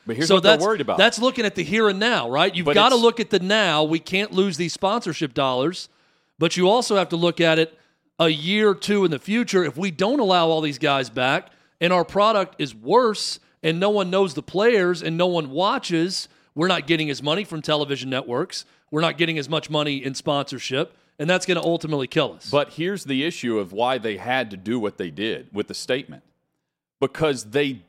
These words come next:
Speaker 1: planted their flag initially on the human rights issues with Saudi Arabia and scoffed at the statement that Phil Mickelson put out there where he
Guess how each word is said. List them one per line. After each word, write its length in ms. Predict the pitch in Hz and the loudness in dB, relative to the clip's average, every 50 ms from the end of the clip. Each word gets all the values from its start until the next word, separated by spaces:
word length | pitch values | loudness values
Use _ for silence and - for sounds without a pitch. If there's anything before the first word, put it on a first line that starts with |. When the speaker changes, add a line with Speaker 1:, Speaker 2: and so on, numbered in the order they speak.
| _ _ _ _ - | _ _ _ _ -14
Speaker 1:
planted 460 | - - 165 160 165 170 160 151 127 | -6 -2 -2 -2 -2 -2 -4 -4 -4
their 100 | 120 113 | -4 -6
flag 520 | - - - 131 147 156 156 156 147 127 | -6 -6 -4 -2 0 0 0 0 0 -2
initially 600 | 117 110 113 123 147 151 - - 127 117 110 113 117 | -2 -2 -2 -2 -2 -4 -4 -4 -2 -2 -2 -2 -2
on 200 | - 117 117 113 | -2 -2 -2 -2
the 80 | 110 | -4
human 380 | 104 - - 151 156 147 131 110 | -6 -6 -4 -4 -2 -2 -2 -2
rights 380 | 104 110 123 131 135 127 - - | 0 0 0 0 -2 -4 -6 -6
issues 500 | 110 110 107 - - 107 101 98 95 87 | -6 -6 -6 -6 -6 -6 -6 -6 -6 -8
with 100 | 98 98 | -10 -10
Saudi 300 | - - 135 123 120 113 | -6 -2 -2 -2 0 -2
Arabia 540 | 101 98 104 107 127 131 92 80 - 120 - _ _ _ _ _ _ _ _ _ _ _ _ _ _ _ - | -2 -2 0 0 -2 -2 -4 -8 -12 -16 -18 _ _ _ _ _ _ _ _ _ _ _ _ _ _ _ -2
and 320 | 135 131 123 117 113 104 - | -2 0 0 0 -2 -4 -8
scoffed 680 | - - - - - - 147 147 156 160 147 - - - | -10 -12 -12 -8 -4 0 0 2 2 0 -2 -6 -6 -4
at 140 | 127 120 - | -4 -4 -4
the 60 | 117 | -6
statement 640 | - - - - 135 131 135 131 120 120 120 - - | -10 -10 -6 -4 -2 -2 -2 -2 -4 -4 -4 -6 -6
that 180 | 113 110 110 - | -4 -4 -4 -2
Phil 160 | - 135 135 | -2 -2 0
Mickelson 720 | 113 110 127 139 - 139 117 - - 107 95 90 87 85 - | 0 0 -2 -2 -2 -4 -6 -6 -4 -4 -4 -4 -6 -6 -4
put 160 | - 120 104 | -2 -2 0
out 240 | 98 92 90 - - | 0 -2 -2 -4 -6
there 320 | 92 87 85 87 92 90 - | -6 -4 -4 -4 -4 -4 -2
where 280 | 110 110 110 107 107 107 | -2 -2 0 -2 -2 -4
he 280 | - 127 135 127 117 | -6 -6 -6 -6 -6